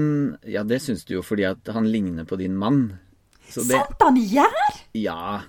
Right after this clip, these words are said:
Speaker 2: Og jeg er så glad for at andre også ser det.
Speaker 1: Ja,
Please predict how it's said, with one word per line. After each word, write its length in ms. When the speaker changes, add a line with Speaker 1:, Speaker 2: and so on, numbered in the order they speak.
Speaker 2:
Og 120
jeg 100
er 80
så 140
glad 260
for 80
at 100
andre 280
også 140
ser 200
det. 120
Speaker 1:
Ja, 120